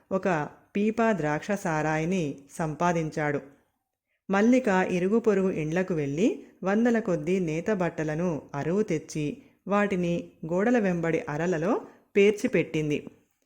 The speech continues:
రాక్షసుడు భోజనానికి వచ్చే రోజున పెద్ద అండా నిండా కుందేళ్ల మాంసం ఇగురు రుచిగా చేసింది. రాక్షసుడు భోజనానికి కూర్చునే చోట ఒక పక్క కూర అండా,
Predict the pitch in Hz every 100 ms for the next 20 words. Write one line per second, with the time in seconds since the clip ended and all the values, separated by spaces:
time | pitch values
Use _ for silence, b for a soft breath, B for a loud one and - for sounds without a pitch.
0 | _ _ - 165 185 - 247 220 196 196
1 | 170 156 165 196 208 220 208 165 - 160
2 | 147 151 170 156 143 - _ - 196 185
3 | 220 151 151 165 208 180 151 147 226 -
4 | B B _ 190 190 220 247 233 170 151
5 | 165 190 196 190 156 151 165 151 147 B
6 | B - 185 185 190 214 214 151 143 160
7 | 151 - - _ _ _ _ _ _ _
8 | 165 165 180 254 240 202 208 185 160 165
9 | 190 208 220 214 170 165 175 175 175 147
10 | 147 170 - - _ 208 196 202 165 156
11 | 160 151 - - - 165 165 175 - 175
12 | 175 262